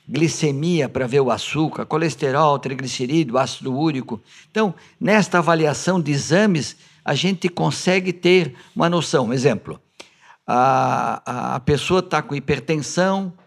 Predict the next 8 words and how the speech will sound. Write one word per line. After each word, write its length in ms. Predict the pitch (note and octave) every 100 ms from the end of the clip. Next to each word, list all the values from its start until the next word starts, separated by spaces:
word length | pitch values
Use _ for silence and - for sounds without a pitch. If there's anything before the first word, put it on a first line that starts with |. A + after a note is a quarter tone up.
| _ _ _ _ _ _
eu 160 | - C#3
não 100 | C3+
sei 240 | B2+ D3+
se 140 | C3+ C#3+
é 20 |
primária 460 | B2+ C3+ B2+ C3+ B2+
ou 20 |
secundária, 880 | - C#3+ D#3 C#3+ E3+ F#3 F#3+ F3+